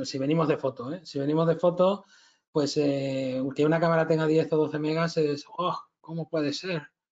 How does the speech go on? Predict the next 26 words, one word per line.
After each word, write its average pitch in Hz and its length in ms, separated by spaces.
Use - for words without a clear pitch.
<laughs> - 420
Es 165 220
como 185 240
si 170 400
no 160 180
hubiera 165 180
existido 151 340
la 135 80
historia. 143 440
Yo 147 120
vengo 175 240
de 151 80
las 139 140
cámaras 143 320
de 139 100
dos 131 160
megapíxeles, 127 800
eh, 127 140
en 127 100
fotografía 127 460
profesional 131 680
para 131 180
hacer 135 260
portadas. 131 600
O 127 40
sea, 131 380